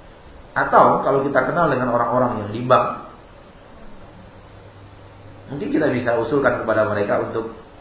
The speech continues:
sekedar menyimpan dan kita jangan diberikan bagi hasilnya, kita jangan diberikan bunganya. Cukup berapa, silakan potong biaya administrasi untuk biaya mereka, tapi yang kita tidak, tidak mau. Itu lebih aman. Tapi untuk saat ini belum dapat.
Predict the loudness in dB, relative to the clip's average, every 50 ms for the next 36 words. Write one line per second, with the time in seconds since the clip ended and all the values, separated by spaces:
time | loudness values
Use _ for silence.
0 | -18 -10 -4 -2 0 2 2 0 0 -2 -6 -6 -4 0 2 2 2 2 2 0
1 | -2 -4 -10 -10 -8 -4 -4 -2 -2 -2 -4 -4 -4 -4 -4 -4 -4 -4 -4 -4
2 | -4 -4 -4 -4 -4 -4 -6 -4 -4 -4 -4 -4 -6 -8 -10 -12 -14 -18 -20 -20
3 | -20 -20 -20 -20 -20 -20 -12 -10 -8 -6 -4 -4 -4 -4 -4 -4 -4 -4 -2 -4
4 | -4 -4 -4 -6 -4 -2 -2 -2 -2 -2 -2 -4 -6 -8 -10 -14 -18 -20 -20 -20
5 | -20 -20 -20 -20 -20 -20 -20 -20 -20 -16 -12 -8 -4 -2 -2 -2 0 2 2 2
6 | 2 2 0 -2 -2 -4 -2 0 0 0 0 -2 -2 -4 -4 -6 -6 -6 -6 -6
7 | -4 -6 -8 -8 -8 -6 -6 -6 -6 -8 -8 -8 -8 -8 -6 -4 -4 -4 -4 -4
8 | -6 -6 -6 -6 -6 -6 -6 -6 -6 -6 -6 -8 -8 -6 -6 -6 -4 -4 -4 -4
9 | -6 -8 -12 -18 -20 -20 -18 -14 -10 -6 -4 -4 -4 -2 -2 -2 -2 -4 -6 -8
10 | -6 -4 -2 -2 0 0 0 -2 -2 -2 -2 -4 -6 -8 -10 -16 -18 -20 -12 -10
11 | -8 -8 -6 -4 -4 -4 -2 -4 -4 -2 -2 0 0 0 0 -2 -4 -4 -4 -4
12 | -4 -2 -2 0 0 -2 -4 -4 -6 -10 -16